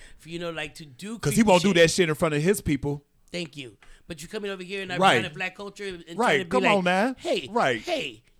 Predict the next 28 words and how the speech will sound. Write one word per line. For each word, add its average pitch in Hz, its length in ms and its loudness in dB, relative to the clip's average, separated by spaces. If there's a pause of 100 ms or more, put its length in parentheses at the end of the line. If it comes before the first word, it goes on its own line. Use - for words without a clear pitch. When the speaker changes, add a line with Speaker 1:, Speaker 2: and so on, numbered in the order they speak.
(240)
Speaker 2:
Exactly. 139 640 -8
Like, 135 440 -8
Speaker 1:
Get 359 120 -16
Speaker 2:
get 277 140 -8
Speaker 1:
the 139 80 -10
fuck 135 120 -18
Speaker 2:
back, 139 320 0
Speaker 1:
out. - 140 -10
Speaker 2:
Jack. 123 340 0 (140)
Speaker 1:
<laughs> 165 120 -16
Yeah. 180 300 -4 (600)
Yeah. 143 440 -6 (140)
Speaker 2:
<laughs> - 80 -18
But 139 200 -4
yeah, 147 100 6
I 170 40 4
just 185 140 0
wanted 170 200 2
to, 131 140 0 (320)
'cause 139 180 -4
I, 151 120 0
'cause 135 300 -6
I 156 80 -4
found 151 280 -8
that 139 180 0
to 127 60 -8
be 120 180 -6
very 120 500 -2